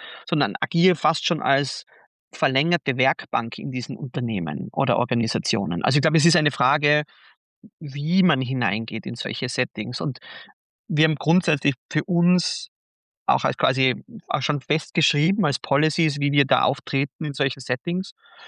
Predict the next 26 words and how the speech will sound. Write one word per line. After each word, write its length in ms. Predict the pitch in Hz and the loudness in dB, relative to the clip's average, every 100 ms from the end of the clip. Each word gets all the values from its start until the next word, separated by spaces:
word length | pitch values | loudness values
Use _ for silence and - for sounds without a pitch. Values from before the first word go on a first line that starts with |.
| - - | -20 -4
Und 120 | 156 | 2
das 140 | 147 - | 2 4
Thema 200 | 147 143 | 2 2
der 160 | 131 | 0
Zurückhaltung 1120 | - 139 180 _ - 135 127 131 - 139 127 | -2 2 2 _ 0 2 2 2 0 0 0
und 220 | - 151 | -4 -6
nicht 260 | 165 175 - | 0 0 2
in 60 | 147 | 0
den 100 | 135 | 0
Vordergrund 640 | - 131 175 - 147 131 | 0 0 0 -2 -4 -2
treten 400 | 131 127 - 143 | 0 0 0 -6
ist 180 | - - | -6 -6
für 120 | 156 | -8
uns 160 | 151 - | -8 -4
ganz, 280 | 127 147 - | -2 -2 -4
ganz 240 | 135 135 | -4 -2
wesentlich, 560 | 127 131 131 - 113 - | -2 -2 -4 -8 -10 -2
weil 100 | 127 | 0
es 80 | 123 | 2
einfach 380 | 127 139 123 - _ - - _ _ | 2 0 0 -6 _ -20 -20 _ _
einen 220 | 151 143 151 | 2 4 6
Unterschied 640 | 185 185 - 175 - 156 | 8 8 6 4 4 4
macht 280 | 151 139 - _ | 4 2 0 _
für 80 | 147 | 0
die 80 | 139 | 2
Menschen, 580 | 127 139 - 147 143 | 2 2 0 2 0